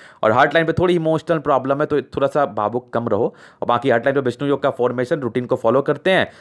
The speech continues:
लेकिन थोड़ा आगे बढ़ जाता है तो ये पारिवारिक टेंशंस को दर्शाता है, रिलेशंस के टेंशंस को दर्शाता है। हाँ, बाकी शादी के लिए एक, इनका प्रश्न था तो चंद्रमा शुक्र बढ़िया है, लेकिन डिले, शादी तो बहुत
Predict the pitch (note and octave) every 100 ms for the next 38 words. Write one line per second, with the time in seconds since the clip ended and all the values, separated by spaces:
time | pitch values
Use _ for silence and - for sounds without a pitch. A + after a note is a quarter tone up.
0 | - B2+ D3 D3 E3+ F3+ D3 C#3+ C3+ B2+
1 | C3 C3 D#3+ D#3+ D#3 D3+ C#3+ C3+ C3 C3
2 | B2+ A#2 B2 C#3 A#2 A2+ B2 C#3+ A#2+ A#2+
3 | C3+ C3 - C3 A2+ A#2 C#3 C#3 - -
4 | - - C#3 C3 A#2+ A2 F2+ F#2 E2 F#2+
5 | A2 A2 B2 A#2+ C3+ C#3+ C#3+ C#3 C#3 -
6 | A#2+ C#3 B2+ C3 D#3 F#3 D#3+ - - _
7 | - A#2 C3+ C#3+ D#3 D#3 D#3 C3 B2+ E3
8 | F3 A#2 C3+ D3 A#2 D3 D#3 A2+ C#3+ E3
9 | C3+ B2+ D3